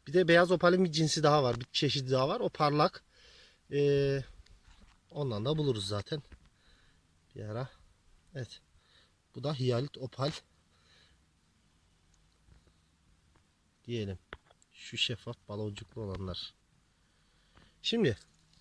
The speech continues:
bir de şurada bir taş gözüme çarptı benim ama. Neredeydi o? Uzaktan gördüm ben.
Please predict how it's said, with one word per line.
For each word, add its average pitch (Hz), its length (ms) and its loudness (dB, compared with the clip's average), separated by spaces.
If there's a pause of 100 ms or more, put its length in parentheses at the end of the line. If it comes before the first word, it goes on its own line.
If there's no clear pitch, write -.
(580)
bir 180 40 -14
de 208 60 -4
şurada 202 340 -2
bir - 40 -8
taş - 240 -2
gözüme 147 360 0 (360)
çarptı - 380 -6
benim 180 180 0
ama. 123 240 -2 (4000)
Neredeydi 139 440 -2
o? 139 180 0 (1500)
Uzaktan 165 520 2
gördüm 147 360 2
ben. 185 140 2